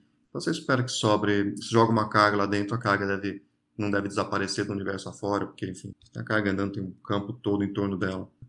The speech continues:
A carga cai lá dentro, esse campo todo não vai desaparecer do nada, né? A carga continua, massa tem que ter, você espera também que a moleculares com um tanto de massa não espera que a massa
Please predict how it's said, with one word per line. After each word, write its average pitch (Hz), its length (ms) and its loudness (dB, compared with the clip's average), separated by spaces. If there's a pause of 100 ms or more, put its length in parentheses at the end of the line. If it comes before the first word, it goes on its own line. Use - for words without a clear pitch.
(120)
A - 20 -20
carga 95 240 -2
cai 101 180 4
lá 98 80 4
dentro, 104 300 -2
esse - 200 -10
campo 107 380 0
todo 104 240 2
não 113 160 4
vai 101 260 2 (120)
desaparecer 101 840 -2
do 104 100 -8
nada, 104 340 0
né? 104 180 -6 (280)
A - 40 -20
carga 98 220 2
continua, 107 600 -2 (340)
massa 95 760 0 (340)
tem 107 120 2
que - 80 -6
ter, 117 220 6
você 123 100 2
espera 101 260 0
também 104 200 2
que 107 120 0
a 104 340 0
moleculares 104 520 0
com 110 60 -2
um 98 40 -2
tanto 98 160 -6
de - 80 -6
massa 98 300 -2
não 104 60 -2
espera 101 320 -6
que 101 120 -8
a 98 40 -4
massa 95 400 -6